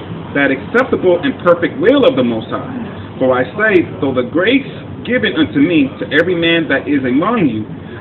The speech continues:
not to think of himself more highly than he ought to think, but to think soberly according as the Most High hath dealt to every man the measure of faith. For as we have many members in one body,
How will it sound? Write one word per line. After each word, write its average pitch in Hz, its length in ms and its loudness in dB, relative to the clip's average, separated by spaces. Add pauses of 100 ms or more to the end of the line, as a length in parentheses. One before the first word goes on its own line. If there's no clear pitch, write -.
not 151 220 2
to 220 80 -4 (100)
think 277 220 6
of 226 80 2
himself 151 500 0 (120)
more 123 180 0 (100)
highly 254 400 2
than 185 180 0
he 175 140 -6
ought 160 320 -2
to 156 60 -4 (180)
think, 269 220 4 (580)
but 135 160 0
to 147 60 2 (100)
think 170 160 2 (160)
soberly 175 460 6
according 156 560 0 (300)
as 147 240 0
the 135 60 2
Most 139 260 2
High 147 160 0
hath 123 260 -2
dealt 156 280 2
to - 140 -4
every 135 220 2
man 143 340 2 (560)
the 120 80 0
measure 170 480 2
of - 220 -4
faith. 208 240 0 (960)
For 131 100 -4
as 143 260 0
we 160 160 -2 (140)
have 139 180 2
many 226 280 2
members 180 440 2
in 131 160 2
one 123 200 2
body, 147 340 2